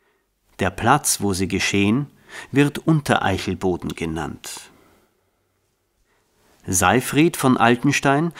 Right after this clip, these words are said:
kehrte aus der Fremde zurück, entbot dem Stift Fehde und ruhte nicht, bis er in das Erbe seiner ermordeten Brüder wieder eingesetzt war. Er war es, von dem die späteren Altensteiner ihre Abkunft herleiten.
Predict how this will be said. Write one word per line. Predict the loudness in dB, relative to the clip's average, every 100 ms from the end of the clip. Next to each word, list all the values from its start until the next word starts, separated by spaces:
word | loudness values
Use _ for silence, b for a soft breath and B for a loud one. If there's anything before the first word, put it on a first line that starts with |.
| B B
kehrte | 4 6 6 4 4
aus | 2
der | 0
Fremde | -2 2 4 4 2 0
zurück, | -2 2 0 0 -6 -18 b b b
entbot | -2 2 4 4 4
dem | 4 4
Stift | 4 2 2 -4
Fehde | 6 6 8 4 0 B B B B
und | 2 4
ruhte | 6 4 6 8
nicht, | 8 4 -2 2
bis | 2 2 -2
er | 2 4 4 4
in | 4
das | 4 0
Erbe | 2 2 2 2 2
seiner | 2 2 2
ermordeten | 2 4 4 4 0 -2 -4
Brüder | 2 4 4 2 0
wieder | 0 0
eingesetzt | 2 0 0 -6 -6 -6 -6
war. | -4 -6 -8 _ _ _ B B B B _
Er | 4 6 6
war | 4 4 4 0
es, | -2 -2 -2
von | 2 2
dem | 4 2 2
die |
späteren | -2 0 0 0 -2 -2 0
Altensteiner | -2 0 -2 -2 -2 0 0 -2 0
ihre | -2 0 -2
Abkunft | -2 -4 -6 -6 -6 -6
herleiten. | -6 -4 -8 -10 -8 -10